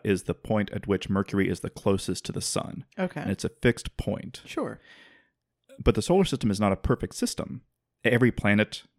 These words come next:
Speaker 1: has some impact on the orbit of Mercury. Now, when Leverrier calculated all of the planet's gravitational impact on Mercury and his own observations, he found the problem. Mercury was drifting off course by approximately forty-three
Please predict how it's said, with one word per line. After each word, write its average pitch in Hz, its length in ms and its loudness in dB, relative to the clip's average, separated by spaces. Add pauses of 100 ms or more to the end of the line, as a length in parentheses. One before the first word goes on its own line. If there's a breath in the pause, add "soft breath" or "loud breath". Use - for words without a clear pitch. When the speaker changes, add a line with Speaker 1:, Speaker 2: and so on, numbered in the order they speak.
(100)
Speaker 1:
has 104 200 2
some 107 260 2
impact 113 540 0
on 98 300 2
the 95 220 0
orbit 98 320 0
of - 80 -4
Mercury. - 420 -6 (1080 soft breath)
Now, 110 100 4
when 113 120 8
Leverrier 135 440 8
calculated 110 600 2
all 113 160 2
of 143 60 -2
the - 60 -2
planet's 120 300 0
gravitational 110 720 0
impact 107 480 0
on 175 240 4
Mercury 95 580 4 (400 soft breath)
and 98 160 2
his 104 140 2
own 107 180 4
observations, 101 800 0
he 95 120 -2
found 95 280 2
the 95 60 0
problem. 117 480 0 (260 soft breath)
Mercury 110 420 4
was 110 200 2
drifting 110 500 0
off 101 220 0
course 147 320 0
by 92 180 -2
approximately 101 680 -2
forty-three 117 600 -2